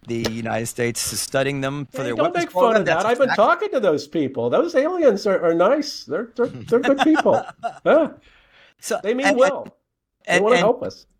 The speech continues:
Speaker 2: <laughs>
Speaker 1: and R F K Junior, and, and it's upsetting to me and disillusioning, actually,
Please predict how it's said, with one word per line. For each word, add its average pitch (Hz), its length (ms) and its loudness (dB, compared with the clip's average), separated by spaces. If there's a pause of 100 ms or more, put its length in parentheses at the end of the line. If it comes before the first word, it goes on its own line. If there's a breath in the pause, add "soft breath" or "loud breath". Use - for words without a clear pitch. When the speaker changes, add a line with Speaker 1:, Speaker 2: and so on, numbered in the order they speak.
Speaker 2:
<laughs> - 180 -20
Speaker 1:
and 170 200 4
R 180 180 4
F 175 120 -2
K 175 200 -2
Junior, 175 520 -2
and, 180 280 -2
and 175 240 -2
it's 170 120 -4
upsetting 254 640 0
to 147 140 -6
me 98 420 -8 (440)
and 185 160 -4
disillusioning, 240 800 0
actually, 98 680 -8